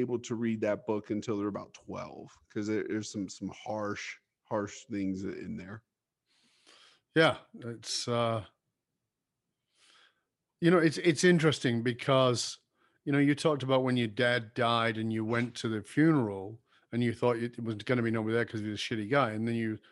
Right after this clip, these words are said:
Speaker 2: suddenly see all these people there. A-, and one of the things I, I like to say to, to my clients is, you have to remember that, uh, the parent you have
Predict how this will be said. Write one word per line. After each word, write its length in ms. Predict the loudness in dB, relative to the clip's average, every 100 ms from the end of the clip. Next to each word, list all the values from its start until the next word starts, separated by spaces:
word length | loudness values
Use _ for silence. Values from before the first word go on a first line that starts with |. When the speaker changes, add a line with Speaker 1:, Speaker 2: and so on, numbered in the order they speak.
| _ _ -16
Speaker 2:
suddenly 360 | -2 0 2
see 240 | 0 0 2
all 200 | 2 2
these 180 | -2 -2
people 400 | -2 0 -4 -6
there. 280 | -10 -14 -20 _ _ _ _ _ _ -8
A-, 260 | -6 -4 0
and 260 | 0 2
one 140 | 4 4
of 100 | 4
the 60 |
things 160 | 2 4
I, 140 | 4 4
I 140 | 2
like 200 | 4 2
to 120 | -2
say 240 | -4 0 0
to, 180 | 0 -4 _ -8
to 120 | -2
my 140 | -2 0
clients 480 | 4 4 4 0
is, 240 | -4 -6 -8 _ _ _ _
you 140 | -6 0
have 240 | 2 2
to 60 | 2
remember 840 | 4 4 4 4 4 4 0 -2 -4
that, 500 | 0 2 2 0 -12 -14 _ _ _ _ _ _ _ _ _ _ -4
uh, 300 | 0 0 0 -10 _
the 300 | -16 -6 -6
parent 560 | -2 2 6 6 6 4
you 180 | 4
have 600 | 4 4 4 2 0 -2